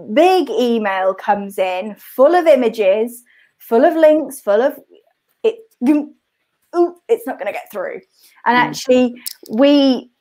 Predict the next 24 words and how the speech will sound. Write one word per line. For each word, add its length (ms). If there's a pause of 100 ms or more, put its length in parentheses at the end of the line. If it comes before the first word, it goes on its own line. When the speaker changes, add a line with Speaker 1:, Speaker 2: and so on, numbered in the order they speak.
(460)
Speaker 1:
um, 480 (1120)
MailChimp 540
is 100
a 60
nightmare 560
for 80
getting 260
<laughs> 100
past 300
people's 460
spam 340
filters. 680 (480)
Um, 240
there 160
are 180
certain 300
things 240
you 100
can 460
do 480 (160)
to 220
help 520
with 260
that, 260